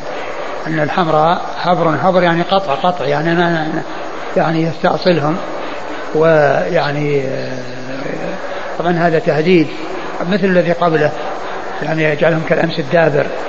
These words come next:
قال: "لو قرعت عصا بعصا"، ليش؟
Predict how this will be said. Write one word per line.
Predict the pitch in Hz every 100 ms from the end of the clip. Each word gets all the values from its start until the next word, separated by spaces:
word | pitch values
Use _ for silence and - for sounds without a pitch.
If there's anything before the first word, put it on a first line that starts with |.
| - - - - - - -
قال: | 202 185 185 202 196
"لو | 185 175 185 - 220
قرعت | 220 165 170 160
عصا | 160 190 180 180 196 - -
بعصا"، | 185 156 175 160 143 - - - - - - - - - - - - - - - - -
ليش؟ | 160 156 180